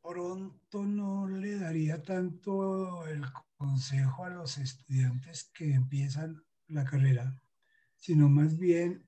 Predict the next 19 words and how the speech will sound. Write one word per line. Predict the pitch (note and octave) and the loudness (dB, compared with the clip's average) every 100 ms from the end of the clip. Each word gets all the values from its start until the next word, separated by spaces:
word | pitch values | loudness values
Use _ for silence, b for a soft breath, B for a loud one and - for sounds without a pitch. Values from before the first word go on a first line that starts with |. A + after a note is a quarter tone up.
| - | -12
a | F3+ E3 D#3+ | -6 -4 0
los | D3 C#3 | 2 2
profesores | C3 D3 C3 C3 D3 C#3+ E3+ | 0 0 4 2 2 0 0
que | - E3 | -2 0
los | C#3+ C3 | 0 4
inician, | C3 F3+ D3+ D#3 C#3+ D3 - _ _ _ _ _ _ - | 4 6 2 2 2 0 -6 _ _ _ _ _ _ -4
y | F3+ | 2
que | F3 | 2
consiste | D#3 E3 C3 D3 - G3+ | 4 4 4 2 2 2
básicamente | G3 E3+ G3 F#3 D#3+ D3+ D#3 G3 G3 | 2 2 0 4 8 8 6 0 2
en | F3 | 4
lo | D3 | 4
que | C#3+ | 8
decía | C3+ C3 C3 | 8 10 8
Humberto. | E3 D3 D3+ - C3+ - - _ _ _ _ _ _ _ _ _ _ | 8 6 4 2 -2 -2 -10 _ _ _ _ _ _ _ _ _ _
Debemos, | D3+ C#3+ D3 D#3 G3 G#3 - _ _ | -4 -2 -2 -2 -4 -6 -14 _ _
y, | E3+ C#3+ | 2 6
y, | C3+ B2+ - B2 A#2+ - | 6 6 0 -16 -18 -14
y | C3+ B2+ A#2 G2+ | -6 -6 -6 -14